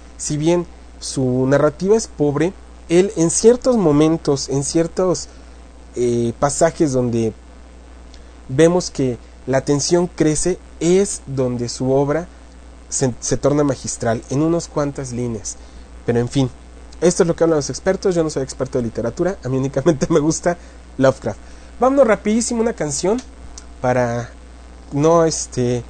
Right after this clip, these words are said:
para desembotarnos un poquito de Lovecraft, porque si no, a mí se me empieza a lenguar la traba y a cruzar los cables y ya las cosas no salen muy bien. Los quiero invitar a que se pongan en contacto con este programa.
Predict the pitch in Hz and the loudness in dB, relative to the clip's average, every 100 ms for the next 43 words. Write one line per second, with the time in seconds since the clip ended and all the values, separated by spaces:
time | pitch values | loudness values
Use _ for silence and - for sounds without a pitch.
0 | - - - 147 156 165 165 202 202 214 | -16 -10 0 0 2 -2 0 0 0 -4
1 | 190 - - 151 147 151 - 185 - 117 | -6 -6 0 2 2 0 -4 -4 -4 -8
2 | 120 - 131 143 147 - - - - - | -8 -6 -2 -2 -4 -10 -20 -20 -20 -20
3 | - 135 156 165 147 127 143 143 156 135 | -10 -4 -4 -2 -2 -2 -4 -4 -4 -6
4 | - - - - 127 131 139 165 165 - | -10 -20 -20 -8 -2 0 0 0 0 -2
5 | 156 151 139 123 127 143 143 - 139 135 | -2 -2 -2 -4 -4 -4 -4 -4 -4 -2
6 | 196 185 127 110 107 110 123 127 127 117 | -4 -4 -4 -6 -6 -4 -2 -2 -4 -6
7 | - 113 113 113 123 117 127 151 175 - | -8 -10 -8 -8 -8 -6 -4 -4 -4 -8
8 | - - - - 185 - 294 277 - 233 | -20 -20 -20 -6 -4 0 0 0 4 4
9 | 226 - - - - 143 147 143 185 214 | 4 -4 -18 -8 -4 -4 -4 -2 0 2
10 | 180 147 143 175 202 156 160 - 175 135 | 0 -2 -2 -2 -4 -2 -4 -4 -4 -2
11 | 143 160 160 | 0 0 -2